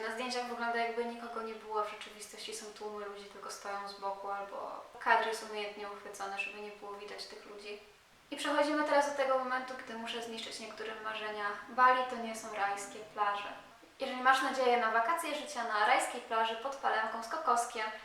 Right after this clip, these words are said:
no to nie jedź na Bali, to nie jest takie miejsce. Owszem, niektóre plaże są piękne na Bali, na przykład czarne plaże, na które też nie pojechaliśmy, bo tak jak już wspomniałam, to była dosyć ciężka dla nas wyprawa i nie mieliśmy zbyt blisko do tego miejsca.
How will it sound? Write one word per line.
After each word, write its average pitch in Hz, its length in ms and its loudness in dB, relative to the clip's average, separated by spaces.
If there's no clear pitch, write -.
no 359 100 -4
to 359 80 0
nie 311 240 6
jedź - 140 0
na 214 120 2
Bali, - 280 2
to 277 100 -4
nie 277 140 2
jest 262 160 0
takie 233 180 -2
miejsce. 208 400 -8
Owszem, 277 320 6
niektóre 269 360 2
plaże 262 320 6
są 247 160 -4
piękne 226 360 -6
na 214 140 -6
Bali, 208 260 -2
na 208 60 -8
przykład 214 460 -6
czarne 214 400 2
plaże, 202 300 4
na 254 120 -2
które 269 240 -2
też 277 260 -2
nie 240 100 -8
pojechaliśmy, 214 720 -4
bo 208 320 -2
tak 254 140 -2
jak 240 120 -4
już 233 80 -6
wspomniałam, 220 460 -2
to 214 80 -4
była 208 200 0
dosyć 214 220 -6
ciężka 214 280 -4
dla 220 120 -6
nas 214 220 -10
wyprawa 220 520 0
i 240 60 -2
nie 233 120 -6
mieliśmy 214 380 -8
zbyt 214 280 -8
blisko - 340 -6
do 214 120 -8
tego - 240 -8
miejsca. 214 520 -2